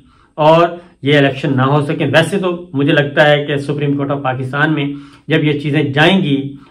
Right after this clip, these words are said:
और वो सारी चीज़ें आ चुकी हैं, तो मुझे तो नहीं लगता कि ये election हो पाएंगे ज़िमनी। फिर एक और बात बता दूं कि उसके साथ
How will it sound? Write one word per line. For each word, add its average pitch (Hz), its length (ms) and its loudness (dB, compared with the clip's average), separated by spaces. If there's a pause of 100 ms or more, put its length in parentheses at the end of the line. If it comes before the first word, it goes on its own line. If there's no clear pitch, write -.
और 143 120 0
वो 151 60 0
सारी 147 300 0
चीज़ें 147 440 -2
आ 165 120 6
चुकी 180 360 0
हैं, 143 300 0 (320)
तो 147 100 0
मुझे 143 260 2
तो 190 140 2
नहीं 202 100 4
लगता 165 300 2 (400)
कि 156 60 -2
ये 151 460 2
election 143 420 -2
हो 139 240 0
पाएंगे 143 540 2
ज़िमनी। 135 720 0 (480)
फिर 170 180 6
एक 151 420 -4
और 175 220 4
बात 139 400 2
बता 143 300 4
दूं 170 140 2 (600)
कि 170 460 6
उसके 220 240 -2
साथ 131 400 2